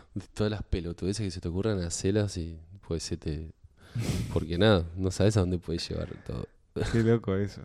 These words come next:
Speaker 1: Es re
Speaker 2: Y pero ahora
Speaker 1: gracioso.
Speaker 2: ellos te dicen, "Bueno, ¿querés estar en una película?". Y,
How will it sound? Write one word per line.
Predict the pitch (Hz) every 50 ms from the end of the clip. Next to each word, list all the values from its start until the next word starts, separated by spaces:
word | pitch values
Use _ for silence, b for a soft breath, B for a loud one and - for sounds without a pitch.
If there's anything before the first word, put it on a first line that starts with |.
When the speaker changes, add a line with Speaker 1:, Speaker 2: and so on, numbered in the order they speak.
| 85
Speaker 1:
Es | - - 95 95 92
re | 98 101
Speaker 2:
Y | 131
pero | - 135 131 147
ahora | 175 185
Speaker 1:
gracioso. | 175 117 85 - 143
Speaker 2:
ellos | 147 160 147
te | 135 139
dicen, | 139 151 143 156 143 139
"Bueno, | 139 127 113 104 98 - -
¿querés | - 120 131 170 175
estar | 151 - 156
en | 156
una | 147 131
película?". | 127 131 151 160 170 156 139
Y, | 120 104 110 107 101 98 98 101 98 92